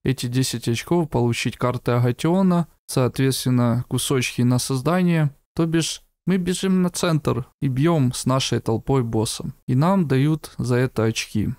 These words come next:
Там параллельно, может быть, какие-то П В П, тоже пытаемся помочь, потому что за убийство других игроков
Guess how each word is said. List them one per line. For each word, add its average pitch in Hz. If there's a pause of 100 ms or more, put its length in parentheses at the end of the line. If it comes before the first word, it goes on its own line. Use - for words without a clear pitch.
(360)
Там 135
параллельно, 165
может 139
быть, 127
какие-то 135
П 135
В 135
П, 196
тоже 135
пытаемся 131
помочь, 180
потому 123
что -
за 127
убийство 127
других 127
игроков 123